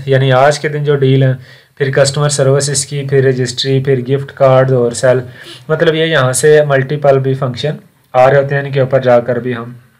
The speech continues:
मज़ीद multiple functionalities इसकी देख सकते हैं। तो इस तरीके से हम Amazon के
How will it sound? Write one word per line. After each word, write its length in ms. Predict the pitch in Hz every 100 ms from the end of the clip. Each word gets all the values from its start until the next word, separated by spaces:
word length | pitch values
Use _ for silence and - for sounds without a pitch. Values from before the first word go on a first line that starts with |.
| _ _ _ _ -
मज़ीद 360 | 127 123 123
multiple 460 | 127 120 120 120 120
functionalities 720 | 120 117 113 120 120 123 120
इसकी 320 | 117 - 170 - _ - - _ -
देख 240 | 131 147
सकते 300 | 147 143 -
हैं। 160 | 139 139
तो 100 | 139
इस 180 | 127 135
तरीके 320 | 135 131 139
से 120 | 131 139
हम 220 | 120 123
Amazon 520 | 117 117 117 120 113 113
के 160 | 135